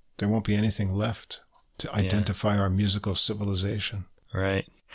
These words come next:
Speaker 2: I'm gonna have something to say about C Ds when we get to the jazz section of tonight's, uh, podcast, so,
Speaker 1: Oh, okay.
Speaker 2: you know, yeah.
Speaker 1: Yeah. Media
Speaker 2: So remind me.
Speaker 1: matters. <laughs> All right. Well, before we get into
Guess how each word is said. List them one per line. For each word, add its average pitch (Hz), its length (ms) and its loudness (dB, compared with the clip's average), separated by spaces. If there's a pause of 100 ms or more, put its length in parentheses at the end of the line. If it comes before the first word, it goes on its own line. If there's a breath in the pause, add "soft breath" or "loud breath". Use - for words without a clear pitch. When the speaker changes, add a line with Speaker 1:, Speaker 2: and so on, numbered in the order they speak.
(220 loud breath)
Speaker 2:
I'm 175 120 2
gonna 180 160 4
have 151 120 4
something - 240 2
to 104 80 4
say 110 260 6
about 92 280 2
C 104 160 4
Ds 92 200 2
when 98 120 2
we 95 80 2
get 90 180 0
to 98 80 2
the 87 100 0
jazz 92 340 4
section 92 340 0
of 90 80 0
tonight's, 90 420 0
uh, 87 200 0
podcast, 92 520 -2
so, 139 220 0
Speaker 1:
Oh, 117 100 -2
okay. - 260 -8
Speaker 2:
you 85 120 -6
know, 85 160 -8 (280)
yeah. 90 200 -6
Speaker 1:
Yeah. 107 140 -8 (340)
Media 107 340 2
Speaker 2:
So 101 80 4
remind 90 380 0
me. 92 60 0
Speaker 1:
matters. - 160 -4 (920 loud breath)
<laughs> - 680 -2
All 196 80 2
right. 165 280 4
Well, 156 200 2
before 196 240 2
we 156 100 4
get 131 160 4
into 135 680 4